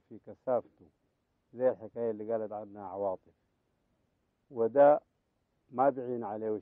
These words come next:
شيء زي ما يعين عليه أكل الحلال وعدم الإسراف في الحلال. الزهد، الزهد اللي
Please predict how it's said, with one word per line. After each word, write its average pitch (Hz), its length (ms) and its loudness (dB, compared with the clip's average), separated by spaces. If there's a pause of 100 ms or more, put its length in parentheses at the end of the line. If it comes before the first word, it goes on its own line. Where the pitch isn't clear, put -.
شيء 127 260 -10
زي 113 140 -4
ما 104 180 -10
يعين 107 480 -12 (720)
عليه 110 500 -2
أكل 107 220 -14
الحلال 85 500 -20 (1600)
وعدم 120 1400 2
الإسراف 120 680 0 (180)
في 165 60 -2
الحلال. 90 540 -6 (4000)
الزهد، 107 460 -4 (1400)
الزهد 98 540 -8
اللي 92 180 -20